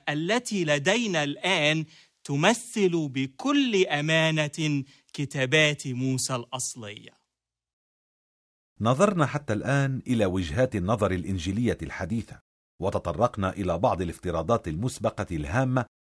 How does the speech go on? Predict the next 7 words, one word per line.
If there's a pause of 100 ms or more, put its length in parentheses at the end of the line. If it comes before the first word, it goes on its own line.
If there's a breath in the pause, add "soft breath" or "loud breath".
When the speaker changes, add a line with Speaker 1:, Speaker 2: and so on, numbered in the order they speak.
Speaker 2:
التي
يأتي
بها
الإنجيليون
إلى
الأسفار
الخمسة،